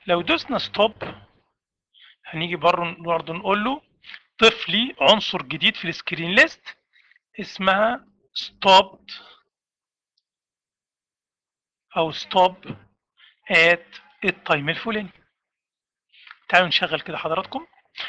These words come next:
يبقى الحاجة الجديدة اللي احنا خدناها دلوقتي ان احنا حطينا ليست بوكس، ليست بوكس، والليست بوكس ده بنحطه لما نعوز نطبع عدة قيم. لما نعوز نطبع عدة قيم مش قيمة واحدة.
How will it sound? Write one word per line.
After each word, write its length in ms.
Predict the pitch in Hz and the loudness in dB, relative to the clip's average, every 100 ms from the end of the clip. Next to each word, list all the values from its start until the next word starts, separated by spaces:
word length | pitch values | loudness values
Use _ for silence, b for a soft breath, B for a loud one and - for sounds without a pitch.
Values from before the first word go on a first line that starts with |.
| B 196 | B 0
يبقى 320 | 190 196 196 | 2 2 0
الحاجة 280 | 180 - 294 | 0 0 0
الجديدة 200 | 202 226 | -2 -2
اللي 100 | 233 | -2
احنا 140 | 190 | -2
خدناها 300 | - 165 214 | -6 -2 -2
دلوقتي 340 | 190 226 262 277 | 2 0 0 -2
ان 100 | 220 | -2
احنا 160 | 175 | 0
حطينا 260 | 185 - 240 | -2 2 2
ليست 340 | 233 - - | 2 -4 -6
بوكس، 440 | 208 233 - - - | -8 -6 -12 -12 -8
ليست 560 | 214 196 214 - - | -8 0 0 0 0
بوكس، 480 | 190 269 - - - _ _ B B B - | 4 4 2 -18 -20 _ _ B B B -2
والليست 520 | 175 - 254 277 247 | -2 0 -2 -2 -2
بوكس 300 | 294 - 196 | -2 -4 -2
ده 320 | 254 285 302 B B _ | 2 4 2 B B _
بنحطه 1000 | 170 - - 262 277 - 277 277 277 - _ 202 | -4 -4 4 4 4 -2 0 0 -2 -6 _ -2
لما 280 | 180 175 | 0 2
نعوز 440 | 170 - 233 262 175 | -2 -2 -2 -2 0
نطبع 320 | 262 - 240 | 0 4 4
عدة 360 | 165 170 214 196 - | 6 4 2 -8 -4
قيم. 260 | 202 165 139 _ _ _ _ _ 180 | -2 -2 -6 _ _ _ _ _ -6
لما 120 | 151 | 0
نعوز 160 | 190 202 | 0 2
نطبع 100 | 185 | 0
عدة 100 | - | 2
قيم 160 | 220 214 | 0 2
مش 120 | - | 0
قيمة 200 | 226 226 | 2 6
واحدة. 260 | 196 - | 4 2